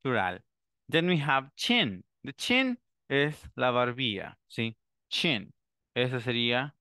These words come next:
la barbilla, chin. Entonces, teeth, una vez más regresando a esto, es un diente y, perdón, tooth es un diente y teeth, ah, serían, pues,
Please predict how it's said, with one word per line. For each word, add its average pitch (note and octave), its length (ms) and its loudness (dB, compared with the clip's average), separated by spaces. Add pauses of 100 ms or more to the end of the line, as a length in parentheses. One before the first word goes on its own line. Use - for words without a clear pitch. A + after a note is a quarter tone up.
la G#2+ 200 0
barbilla, C3+ 640 -2
chin. A#2+ 420 -2 (300)
Entonces, D3 540 -2
teeth, G3 320 -2 (140)
una B2 160 -4
vez C3 100 -2
más D#3+ 180 0
regresando E3 460 -2
a F3 100 4
esto, G3+ 300 0 (300)
es A2 320 -2 (400)
un C3 180 -2
diente F#3 520 2
y, D#3+ 220 -2 (320)
perdón, D3 400 2
tooth G#3+ 360 0
es C#3+ 180 -2
un D#3 120 -2
diente F#3 400 2
y C#3 160 -4 (140)
teeth, A3 300 -2 (600)
ah, B2+ 300 2
serían, D3+ 600 2 (420)
pues, C3 320 -2